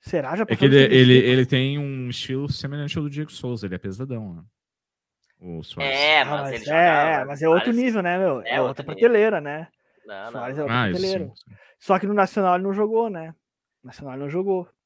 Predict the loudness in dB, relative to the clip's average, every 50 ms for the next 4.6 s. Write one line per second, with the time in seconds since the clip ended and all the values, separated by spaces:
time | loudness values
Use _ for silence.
0 | _ _ _ _ -16 -12 -10 -10 -10 -10 -10 -12 -10 -8 -8 -8 -10 -12 -18 -16
1 | -14 -12 -12 -12 -12 -12 -10 -6 -4 -4 -4 -4 -6 -12 -18 -20 _ -20 _ -20
2 | -20 -18 -14 -12 -8 -4 -4 -4 -2 -2 -4 -4 -4 -4 -4 -4 -4 -4 -4 -4
3 | -4 -4 -4 -4 -6 -6 -8 _ _ _ _ -8 -4 0 2 4 4 4 4 4
4 | 4 4 4 4 6 6 8 8 8 6 4 0